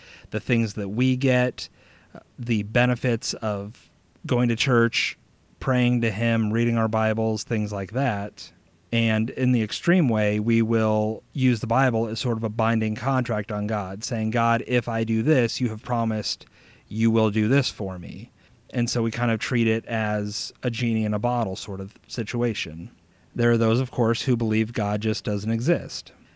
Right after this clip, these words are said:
And when people believe that, then they become their own gods. As followers of Christ, our greatest desire in life is for God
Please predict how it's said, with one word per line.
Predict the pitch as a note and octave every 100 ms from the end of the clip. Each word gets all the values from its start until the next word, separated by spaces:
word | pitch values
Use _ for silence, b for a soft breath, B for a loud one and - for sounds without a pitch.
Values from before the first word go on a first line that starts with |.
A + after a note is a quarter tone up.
| b
And | A2 A2 G#2+ G#2+
when | A2+
people | A2 A#2 A2
believe | A2 G#2+ G#2
that, | C3+ B2 G#2+ A2+
then | A#2 G#2
they | G#2+
become | A#2 A2 A2
their | G#2+ A2
own | B2 D#3+ A#2+
gods. | F#2+ E2+ F#2 G#2+ - - b b _ _ _ _ -
As | A#2+
followers | - E3 D#3 A#2+
of | A2+
Christ, | - B2 G2 F#2+ - - b _ _ -
our | C3
greatest | B2 B2 A#2 B2 B2 - -
desire | C3+ A2+ G#2+ A2
in | G#2
life | G2+ G#2 A#2
is | - A2
for | - G#2+
God | G2 G#2+ G#2+ G2 G2